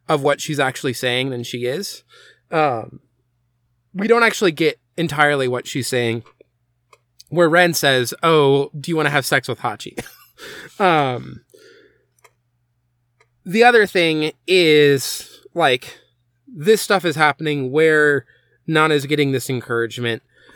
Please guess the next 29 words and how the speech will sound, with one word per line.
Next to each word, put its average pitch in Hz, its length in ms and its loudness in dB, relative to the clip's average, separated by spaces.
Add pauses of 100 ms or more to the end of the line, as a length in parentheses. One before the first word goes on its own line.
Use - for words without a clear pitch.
(160)
Um, 123 640 -2 (580)
and 175 160 2
there's 160 180 2
a, 147 260 2
a 160 100 2
degree 175 380 0
to - 140 -8
which 156 200 -4
we'll 151 180 -2
see 147 300 -2
her, 127 500 -2 (640)
like, 139 360 -2
starting 202 480 0
to 180 140 -6
try 156 300 0
to 139 640 -2 (200)
connect 156 360 -2
with 139 140 -4
Hachi 123 360 -6
more. 65 360 -16 (880)
But 170 260 2 (120)
Takumi 151 420 0
is 123 100 -6
going 123 180 -4
to 120 40 -8
come 117 200 -8
in 101 100 -6
here 95 400 -12 (100)
and 117 320 -6